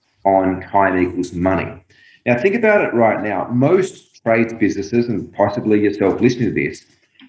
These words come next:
is working on a exchange of time for money, right? The problem with that is, is there's a cap.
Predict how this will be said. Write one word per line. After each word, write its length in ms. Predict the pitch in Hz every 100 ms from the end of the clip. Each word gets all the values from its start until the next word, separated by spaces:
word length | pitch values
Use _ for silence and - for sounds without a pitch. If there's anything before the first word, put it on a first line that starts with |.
| -
is 200 | 120 117
working 640 | 110 131 139 143 123 -
on 500 | 107 104 101 101 101 -
a 340 | 98 98 98
exchange 760 | 95 104 - - 131 131 101 95
of 180 | 104 -
time 240 | 101 101
for 100 | -
money, 300 | 92 76 71 - _ _ _ _ _ _ _ -
right? 420 | - 139 - - - _ _ _ _ _ _ _ _
The 160 | 139 135 -
problem 280 | 220 254
with 120 | 208 110
that 180 | 92
is, 260 | 85 87 87
is 140 | 98
there's 100 | 95
a 40 | 95
cap. 340 | - 101 -